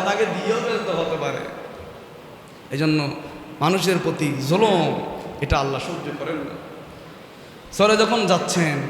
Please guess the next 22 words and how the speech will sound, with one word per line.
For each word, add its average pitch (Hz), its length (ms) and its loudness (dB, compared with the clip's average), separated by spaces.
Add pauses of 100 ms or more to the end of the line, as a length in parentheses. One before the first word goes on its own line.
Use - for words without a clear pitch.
ওনারা 170 360 4 (200)
স্বামী 185 280 4
স্ত্রী, 156 240 0 (1040)
প্রেমিক 175 320 6
প্রেমিকা 156 380 -2 (200)
ঘরের 160 200 4
মধ্যে 139 320 0
গিয়েছেন। 139 400 -2 (680)
যাওয়ার 185 280 8 (100)
পর 170 300 6 (440)
কি - 160 0
জন্য 254 320 0 (100)
কাজে 180 380 0 (460)
স্বামী 196 320 2 (240)
ছাদের 190 280 2
মধ্যে 165 260 2
উঠেছেন, 208 520 4 (300)
ছাদ 240 220 4 (120)
থেকে 208 360 6 (400)
পরে 269 460 10 (360)
উনি 190 160 0 (100)
এন্তেকাল 160 480 2